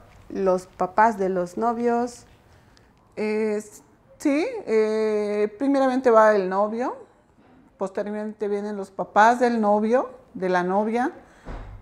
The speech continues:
Speaker 2: y vienen también el, el tema de padrinos y los niños, ¿no? Que son parte del,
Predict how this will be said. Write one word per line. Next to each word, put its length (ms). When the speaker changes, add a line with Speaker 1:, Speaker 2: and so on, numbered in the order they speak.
Speaker 2:
y 80
vienen 400
también 560
el, 840
el 180
tema 240
de 80
padrinos 840
y 140
los 240
niños, 460
¿no? 120
Que 120
son 200
parte 380
del, 300